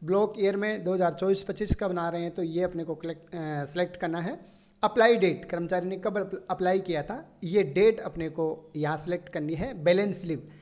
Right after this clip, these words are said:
कर्मचारी के खाते में कितनी पीएल लीव बची हुई हैं वो अपने को यहाँ, अ, एंटर करनी है, मतलब टोटल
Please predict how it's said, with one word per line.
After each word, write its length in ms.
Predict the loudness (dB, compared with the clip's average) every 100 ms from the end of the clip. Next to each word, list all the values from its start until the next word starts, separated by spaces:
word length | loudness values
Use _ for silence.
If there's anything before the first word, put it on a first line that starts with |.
| -18 -2
कर्मचारी 480 | 0 2 4 4 4
के 160 | 0
खाते 440 | -2 0 -2 0 -2
में 260 | 0 -2 -4 -6 -4
कितनी 480 | -2 0 2 2
पीएल 560 | 0 -2 0 4 4 4
लीव 540 | 2 4 4 4 0 -10 -20 0
बची 240 | 0 2 2
हुई 240 | 2 0
हैं 420 | -2 -4 -4 -14 -20 -10 2
वो 160 | 8
अपने 440 | 8 8 4 4 2
को 140 | 6
यहाँ, 640 | 4 4 0 -4 -10 -20 _ _ _ _ _ -2
अ, 200 | 2 2 0 -10 -20 _ _ 0
एंटर 220 | 4 6
करनी 260 | 4 2 -4
है, 280 | -6 -10 -14 -6
मतलब 300 | -2 0 4
टोटल 460 | 6 8 8 6 4